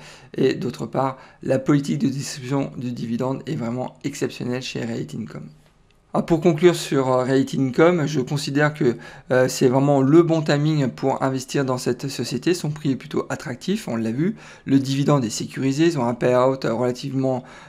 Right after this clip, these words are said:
euh, peu élevé, hein, pour un rate, il est à quatre-vingts pour cent. Le rendement du dividende est supérieur à quatre, euh, quatre pour cent, donc ce qui correspond parfaitement à mon critère, euh, de, de, pour mon portefeuille retraite. Et bien évidemment, c'est vraiment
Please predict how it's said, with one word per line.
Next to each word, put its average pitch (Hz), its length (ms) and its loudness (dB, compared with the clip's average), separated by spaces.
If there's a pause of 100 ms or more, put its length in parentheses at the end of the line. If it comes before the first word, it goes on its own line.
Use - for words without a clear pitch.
(140)
euh, 123 260 2
peu 147 260 4
élevé, 143 280 6
hein, 180 140 0
pour 127 340 -2
un 120 120 0
rate, 143 300 0 (220)
il 120 140 -2
est 113 60 0
à 107 120 -2
quatre-vingts 127 380 -4
pour 135 180 -12
cent. 156 300 -2 (320)
Le 135 120 2
rendement 160 360 6
du 156 100 -2
dividende 156 480 2
est - 160 -6
supérieur 131 580 0
à 123 140 -2
quatre, 127 300 -4
euh, 117 160 -2
quatre 117 180 -6
pour 139 160 -12
cent, 160 180 -6
donc 123 200 -6
ce - 80 -18
qui 113 100 -8
correspond 123 380 -4
parfaitement 139 500 -4
à 135 40 -2
mon 120 220 -4
critère, 147 600 -2 (580)
euh, 127 300 4
de, 120 380 2
de, 117 180 0
pour 117 200 -4
mon 127 140 -2
portefeuille 131 480 0
retraite. 135 560 -2
Et 139 240 4 (260)
bien 151 220 4
évidemment, 139 580 4 (220)
c'est - 280 2
vraiment 131 480 0